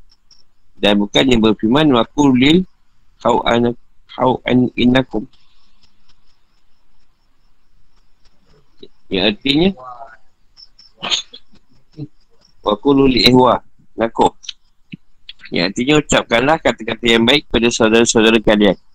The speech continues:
Dan ini menunjukkan bahawa perintah untuk buat baik ini berlaku secara umum, mencakupi seluruh manusia. Imam Ahmad meriwayatkan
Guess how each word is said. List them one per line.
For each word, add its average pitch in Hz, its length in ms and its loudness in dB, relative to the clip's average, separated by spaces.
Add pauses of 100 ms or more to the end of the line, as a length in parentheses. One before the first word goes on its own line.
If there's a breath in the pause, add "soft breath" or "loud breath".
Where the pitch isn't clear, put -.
(720)
Dan 87 260 0 (140)
ini 143 160 2
menunjukkan 117 880 2 (240)
bahawa 107 600 0
perintah 113 520 -4 (1500)
untuk 101 320 -4
buat 90 160 0
baik 95 180 0 (100)
ini 143 140 2
berlaku 120 480 0
secara 120 300 -2
umum, 110 320 0 (1040)
mencakupi 98 640 -4
seluruh 123 360 0
manusia. 90 520 0 (840)
Imam 101 240 0
Ahmad 117 320 2
meriwayatkan 120 720 0